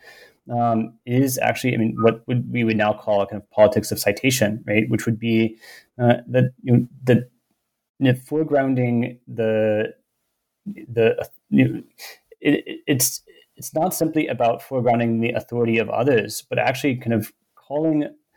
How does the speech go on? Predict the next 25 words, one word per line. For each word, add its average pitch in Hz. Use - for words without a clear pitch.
you 127
know, 127
ca-, -
calling 156
everyone, 127
you 131
know, 139
calling, 160
you 135
know, 127
kind 123
of -
offering 156
an 139
invitation, 127
um, 110
to, 110
uh, 107
to, 110
to -
read 127
alongside 113
me, 101
uh, 110
and, 110